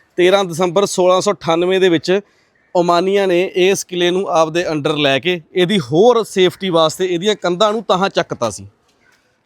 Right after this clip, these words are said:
ਇੱਥੇ ਲਿਖਿਆ ਵੀ ਹੋਇਆ, ਫੋਰਟ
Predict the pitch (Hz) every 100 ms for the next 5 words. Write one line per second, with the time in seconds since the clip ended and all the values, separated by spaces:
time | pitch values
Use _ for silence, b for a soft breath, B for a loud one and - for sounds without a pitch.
0 | _ 180 190 196 175 180 180 170 120 98
1 | 95 - _ _ _ _ _ _ _ _
2 | _ _ - 156 185 208